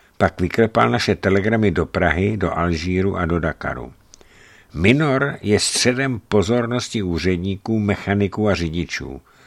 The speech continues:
Zběhli se, jako by tu byla dnes nějaká slavnost.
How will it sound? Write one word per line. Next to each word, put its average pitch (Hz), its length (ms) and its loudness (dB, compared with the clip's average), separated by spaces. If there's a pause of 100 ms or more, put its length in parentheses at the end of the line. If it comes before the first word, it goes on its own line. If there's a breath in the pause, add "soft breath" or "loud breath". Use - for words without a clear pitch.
(320 soft breath)
Zběhli 110 760 4
se, 107 320 0
jako 123 320 0
by 147 140 -4
tu 139 180 -4
byla 117 300 2
dnes 85 460 -2
nějaká 101 460 2
slavnost. 67 720 -2